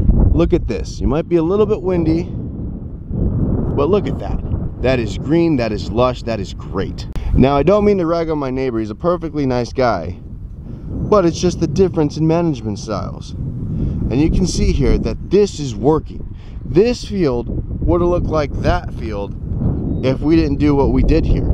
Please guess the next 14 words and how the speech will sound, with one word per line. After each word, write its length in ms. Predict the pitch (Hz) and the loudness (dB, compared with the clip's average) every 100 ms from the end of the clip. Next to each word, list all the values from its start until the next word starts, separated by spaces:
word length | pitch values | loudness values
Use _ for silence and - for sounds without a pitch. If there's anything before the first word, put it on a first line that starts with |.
| - | 0
If 100 | - | 2
we 160 | 180 | 2
just 220 | 190 190 208 | 2 2 2
turned 180 | 196 | 2
our 80 | 196 | 0
cows 320 | 185 202 196 | -4 -6 -4
out, 220 | 202 208 - - - - - | -4 -4 -6 -16 -20 -20 -10
they'd 160 | 220 214 | -6 -2
look, 220 | 214 202 | -2 -2
it'd 240 | - 160 | -2 0
look 180 | 185 190 | 0 -2
exactly 460 | 170 170 185 175 180 | -2 0 0 -2 -2
the 100 | 175 | -2
same. 480 | 214 170 82 - | -2 -2 -4 -8